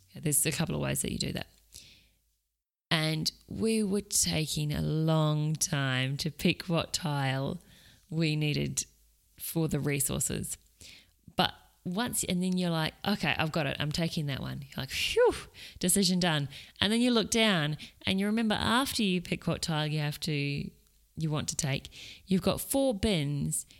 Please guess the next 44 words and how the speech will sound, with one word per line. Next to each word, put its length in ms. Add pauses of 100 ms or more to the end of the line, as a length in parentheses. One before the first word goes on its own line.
in 180
which 200
you 60
can 160
place 300
those 260
resources. 800 (440)
And 320
it's 120
very 340
important 560
where 180
you 160
place 320
them. 320 (360)
So 180
then 380
you 140
sit 300
there 180
for 200
another 260
five 380
<laughs> 80
minutes 280
trying 240
to 160
work 260
out, 220 (400)
"Where 300
am 140
I 100
gonna 200
put 280
these 260
resources? 720
Am 140
I 80
gonna 140
put 160
them 100
in 80
this 160
bin, 320